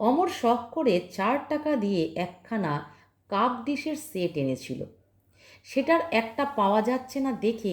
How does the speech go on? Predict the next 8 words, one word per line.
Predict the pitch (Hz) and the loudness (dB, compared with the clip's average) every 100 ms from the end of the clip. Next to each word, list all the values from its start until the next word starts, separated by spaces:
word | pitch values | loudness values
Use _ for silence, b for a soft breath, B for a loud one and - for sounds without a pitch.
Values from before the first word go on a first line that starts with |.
| 170 | -2
তিনি | 170 165 156 | -2 -2 0
রেগে | 147 180 214 262 | 2 2 4 2
আগুন | 160 147 196 190 | 2 -2 0 0
হয়ে | 143 127 | 0 0
যান। | 131 123 120 - - _ _ 151 | -2 -6 -8 -16 -20 _ _ -4
তার | 147 147 | 0 0
মেয়ে | 151 147 | 2 0
গৌরী | 143 165 254 226 | 2 4 4 2